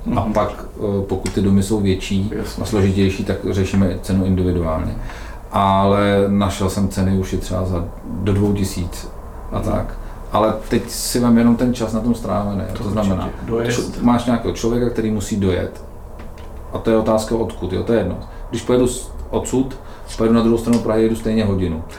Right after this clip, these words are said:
Speaker 1: Jako z Humpolce jedu hodinu do Prahy, jo.
Speaker 2: Hmm.
Speaker 1: Nebo kamkoliv dál. Takže počítej takovou půl hodiny až hodinu na cestu, když to bude v dostupné vzdálenosti. Eh,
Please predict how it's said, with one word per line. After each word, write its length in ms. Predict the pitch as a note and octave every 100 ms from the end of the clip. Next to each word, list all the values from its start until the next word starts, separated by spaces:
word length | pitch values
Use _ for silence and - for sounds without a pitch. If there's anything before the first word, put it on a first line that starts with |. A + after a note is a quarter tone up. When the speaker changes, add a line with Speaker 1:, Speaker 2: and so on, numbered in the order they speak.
| - -
Speaker 1:
Jako 200 | - A#2+
z 60 |
Humpolce 400 | G#2+ G2+ A2 G2+
jedu 180 | G#2 G#2
hodinu 320 | F#2+ G2 G2+
do 60 | F#2+
Prahy, 320 | F2+ - E2 E2+
jo. 120 | F2 -
Speaker 2:
Hmm. 120 | A2+ - - - -
Speaker 1:
Nebo 240 | G#2+ G#2 A2
kamkoliv 580 | G#2+ G#2 F#2+ G#2 G2+ G2 -
dál. 260 | F#2+ F2+ F2+
Takže 200 | F#2 G2
počítej 540 | - G2 A2 G2 F#2 F2+ -
takovou 380 | G2+ - F2+ F2 - - - - - - - -
půl 160 | - C3
hodiny 240 | B2+ C3
až 80 | B2
hodinu 280 | A2 G#2+ F#2
na 80 | E2+
cestu, 580 | E2+ G2 - A#2+ E3 F#3 - - -
když 120 | F#2
to 120 | -
bude 140 | F#2+ G2+
v 40 |
dostupné 440 | G2 F#2+ G#2 A2 A2+
vzdálenosti. 720 | A#2 A#2 B2 C3 - - E3 - - - - -
Eh, 140 | A#2